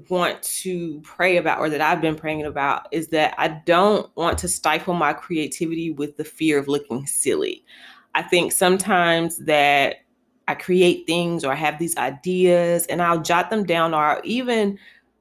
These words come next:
go as far as, like, executing them or planning them and executing them. And then I don't share it because I feel like it's me looking silly or what have you.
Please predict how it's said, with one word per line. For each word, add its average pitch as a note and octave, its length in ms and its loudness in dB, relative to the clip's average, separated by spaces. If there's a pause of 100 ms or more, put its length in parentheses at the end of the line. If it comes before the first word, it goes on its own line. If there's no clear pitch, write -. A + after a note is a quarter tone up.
(320)
go G3+ 220 6
as F#3+ 120 2
far F#3 240 4
as, F3+ 160 2
like, D3 300 -12
executing E3+ 720 -4
them D3 340 -6
or C#3 140 -4
planning G3 580 0
them C#3+ 320 -8
and B2 100 -8
executing D3 720 -8
them. C#3+ 380 -6 (280)
And E3 300 2
then D#3+ 140 4
I D3+ 100 2
don't D3+ 380 0
share E3+ 340 2
it D3 180 2
because D3 300 -4
I C#3 80 0
feel D3 220 -4
like C#3 240 -2
it's - 380 -2
me D3+ 180 -2
looking A#2 320 -8
silly B3+ 600 2
or F3+ 100 6
what E3 180 2
have D#3 260 0
you. - 200 -16